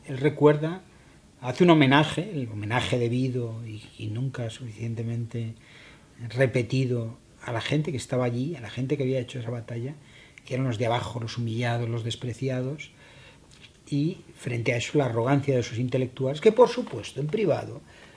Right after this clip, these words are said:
compartían los puntos de vista, porque eran españoles, porque se habían cocido en esa cultura y porque se llamaban, pues eran, porque eran, eran eso,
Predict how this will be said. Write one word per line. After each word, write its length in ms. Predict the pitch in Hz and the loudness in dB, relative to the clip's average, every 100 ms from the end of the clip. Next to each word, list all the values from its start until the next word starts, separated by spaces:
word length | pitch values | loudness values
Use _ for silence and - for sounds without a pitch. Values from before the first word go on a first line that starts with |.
| - | 10
compartían 520 | 254 247 220 - 139 | 12 12 10 8 2
los 100 | 165 | 0
puntos 320 | - 120 131 | -4 -4 -2
de 80 | 127 | -2
vista, 440 | 110 104 - 143 - | -4 -8 -2 -2 -2
porque 220 | - 90 | -6 -6
eran 120 | 107 | -4
españoles, 460 | 110 - 120 117 143 | -2 0 0 0 0
porque 140 | 143 | 0
se 80 | 113 | 0
habían 160 | 104 120 | -4 -2
cocido 340 | 120 131 120 | -2 -2 -4
en 60 | 131 | -2
esa 160 | 120 | -2
cultura 540 | 127 143 156 151 160 175 - - - | -2 -4 -2 2 0 -2 -10 -18 -8
y 80 | 131 | -6
porque 240 | 120 113 - | -4 -4 -4
se 120 | 120 | -4
llamaban, 880 | 107 110 110 117 131 143 151 160 127 110 101 95 98 | -4 -4 0 0 0 0 -2 -6 -10 -10 -12 -14 -14
pues 160 | - - | -14 -12
eran, 200 | 98 101 | -10 -12
porque 240 | - 110 127 | -12 -10 -2
eran, 260 | 143 165 151 147 | 0 0 -6 -12
eran 240 | 120 170 | -10 -10
eso, 200 | 117 - | -10 -12